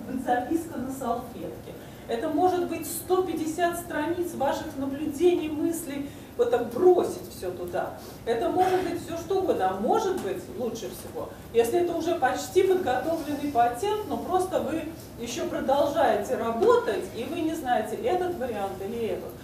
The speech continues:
Поэтому лучше в предварительную заявку включить всё. И тот вариант, и этот, и этот, и этот. И когда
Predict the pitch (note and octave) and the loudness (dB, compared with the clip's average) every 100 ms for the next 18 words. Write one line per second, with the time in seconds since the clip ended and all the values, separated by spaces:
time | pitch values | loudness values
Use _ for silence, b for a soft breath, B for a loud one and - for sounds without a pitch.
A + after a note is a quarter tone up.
0 | B - A#3+ B3 C#4 E4+ F4 F#4 - A#3 | B 2 2 2 0 2 2 2 0 -2
1 | A#3 A#3+ C#4+ B3+ A#3+ C4 E4+ - - A3+ | 0 2 2 -2 -2 0 2 0 0 -6
2 | A#3 A#3+ - F4+ F#4 - - A#3 F#3 F#3 | -6 -8 0 0 0 -6 -6 0 0 0
3 | B B - D#4 - G4 G4 G4 D#4+ E4 | B B -8 -6 6 8 8 6 -2 -2
4 | D4 D4+ A#3 C4+ E4+ E4 E4 A3+ - C4+ | 0 0 0 0 0 0 2 0 -2 -4
5 | E4 D#4 B3 A#3+ B3+ A#3+ G3 - - - | -2 -2 -2 -4 -4 -4 -4 -6 -12 -16
6 | B B B - B3 D#4 D#4+ F4 C#4+ - | B B B -8 0 2 2 4 6 6
7 | - | 2